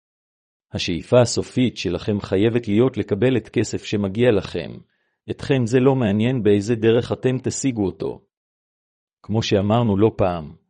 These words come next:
אולי מדובר על סכומי כסף גבוהים במיוחד, כאלה שיכולים לספק לכם אוויר לנשימה. אפילו גם אם אין לכם זמן פנוי, אתם לא צריכים לוותר בשום שלב על הכסף שלכם. אם אין לכם זמן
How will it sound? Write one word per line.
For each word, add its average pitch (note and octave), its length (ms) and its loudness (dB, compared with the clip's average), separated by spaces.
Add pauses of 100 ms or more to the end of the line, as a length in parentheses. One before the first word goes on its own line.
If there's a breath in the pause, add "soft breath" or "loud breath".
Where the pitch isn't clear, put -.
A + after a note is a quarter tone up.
(240)
אולי G#2 260 2
מדובר G#2 340 2
על C3 160 2
סכומי A2+ 460 -2
כסף A2+ 400 -2
גבוהים G2+ 420 -2
במיוחד, F#2+ 560 -2 (400)
כאלה A#2+ 400 2
שיכולים A2 540 0
לספק C3+ 520 -2
לכם G#2 400 -2
אוויר A2+ 300 -2
לנשימה. G2 540 -4 (1080)
אפילו D#3+ 340 0
גם C3 220 4
אם G2+ 160 0
אין B2+ 140 0
לכם G#2+ 300 -2
זמן A2+ 360 0
פנוי, G2+ 460 -2 (460)
אתם C#3 280 2
לא C#3 120 4
צריכים C#3 420 -2
לוותר A#2+ 420 0
בשום C3+ 380 -4
שלב A#2+ 400 0
על A#2+ 80 4
הכסף A#2 400 -4
שלכם. E2+ 460 -6 (1200)
אם A#2+ 180 -2
אין D#3 140 0
לכם A2+ 320 0
זמן A2 320 0